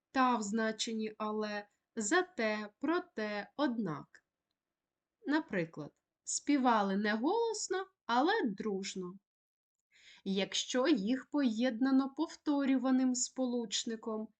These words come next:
і, і, ні, ні, ані, ані, чи, чи, або, або, то, то, чи то, чи то.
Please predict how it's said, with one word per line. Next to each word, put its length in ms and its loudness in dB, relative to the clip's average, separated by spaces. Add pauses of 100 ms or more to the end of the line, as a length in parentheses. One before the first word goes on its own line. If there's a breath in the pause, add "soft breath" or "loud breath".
(300)
і, 300 4 (160)
і, 400 -2 (340)
ні, 540 6
ні, 500 -2 (380)
ані, 600 6
ані, 640 -2 (300)
чи, 500 4
чи, 540 0 (440)
або, 580 2
або, 600 -4 (440)
то, 440 4 (160)
то, 460 0 (360)
чи 280 2
то, 520 -2
чи 260 0
то. 460 -6